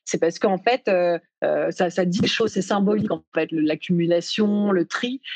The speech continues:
et donc il a, il y a beaucoup cette idée de même quand tu tries ton intérieur, enfin, chez nous, euh, je sais pas si quand vous faites du tri, ça vous vide un peu la tête et ça vous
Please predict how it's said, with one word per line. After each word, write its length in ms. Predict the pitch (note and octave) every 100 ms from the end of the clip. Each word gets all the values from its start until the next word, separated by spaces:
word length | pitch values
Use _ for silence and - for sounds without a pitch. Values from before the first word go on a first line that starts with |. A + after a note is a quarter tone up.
| -
et 60 | E3
donc 220 | F#3+ A3
il 100 | F#3+
a, 200 | D#3+ D#3
il 60 | E3
y 20 |
a 60 | E3+
beaucoup 220 | F#3+ A#3
cette 280 | G3+ F3 -
idée 120 | A3+
de 100 | G3
même 200 | F3+ F#3+
quand 140 | D#3+
tu 320 | D3+ - D#3
tries 240 | - - G#3+
ton 180 | F#3 E3+
intérieur, 560 | F3 F3 F3 G#3+ C#4+
enfin, 300 | D3+ - - E3
chez 180 | - F3
nous, 240 | F#3+ C#4 - - - -
euh, 60 |
je 60 | D#3
sais 80 | F3
pas 140 | F#3
si 160 | F#3+ F#3
quand 100 | E3
vous 120 | E3
faites 140 | F#3+
du 80 | E3+
tri, 200 | - A3+
ça 100 | F#3+
vous 160 | D#3+ D#3+
vide 220 | F3 F#3
un 80 | D#3+
peu 140 | F3
la 120 | E3
tête 240 | - G#3 G#3
et 60 |
ça 160 | E3+ D#3
vous 260 | D3+ D3+